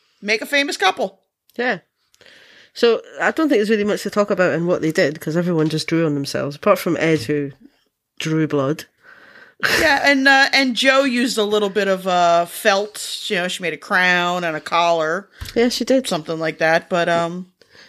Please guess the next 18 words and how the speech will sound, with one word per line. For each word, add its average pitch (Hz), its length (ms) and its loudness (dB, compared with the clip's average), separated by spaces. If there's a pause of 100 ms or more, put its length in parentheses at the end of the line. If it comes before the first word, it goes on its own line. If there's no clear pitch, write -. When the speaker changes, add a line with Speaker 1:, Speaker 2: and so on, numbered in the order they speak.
(300)
Speaker 2:
Yeah. 196 220 -4 (1200)
I 240 60 -2
thought - 200 4
they 220 60 4
were 190 100 2
good. 202 280 2
I 196 120 2
mean, 185 180 -2
I 208 120 2
had 226 140 4
to 226 60 -2
go 208 120 4
and 190 100 2
Google 185 340 4
who 165 220 0
Frida 160 300 -2
Kahlo 165 380 0
was, 143 380 -2